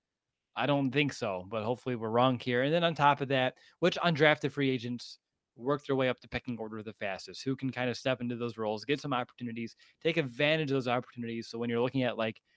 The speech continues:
the second game of the preseason or fourth game of the preseason, uh, they're out there playing a majority of those snaps and really getting some strong looks. All right, guys, any final thoughts on the tight ends before I close the show? I think we said it all.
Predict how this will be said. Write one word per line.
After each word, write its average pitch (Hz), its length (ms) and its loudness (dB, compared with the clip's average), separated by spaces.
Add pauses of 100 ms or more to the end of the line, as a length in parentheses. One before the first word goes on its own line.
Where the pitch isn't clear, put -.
(280)
the 120 100 0
second 127 480 2
game 123 320 0
of 113 200 -4
the 110 80 -8
preseason 113 540 -6
or 98 60 -4
fourth 127 320 -2
game 123 180 -4
of 107 60 -6
the 104 60 -8
preseason, 113 680 -6 (420)
uh, 104 120 -4
they're 135 220 4
out 120 220 6
there 117 180 0
playing 117 240 -4
a - 20 -4
majority 120 520 0
of 113 60 -4
those 110 200 -4
snaps 113 360 -6
and 107 100 -10
really 110 160 -8
getting 104 240 -12
some 95 140 -18
strong 95 340 -6
looks. - 400 -14 (1400)
All 117 80 0
right, 202 120 2
guys, 170 320 -2
any 190 180 0
final 196 540 -6
thoughts 196 460 -4
on 175 140 2
the 165 80 4
tight 165 320 0
ends 165 220 2
before 151 340 -2
I 156 100 2
close 151 320 0
the 143 80 -4
show? 160 320 -2
I 135 100 -6
think 190 260 -10
we 147 120 -2
said 165 320 -4
it 147 100 0
all. 180 320 -4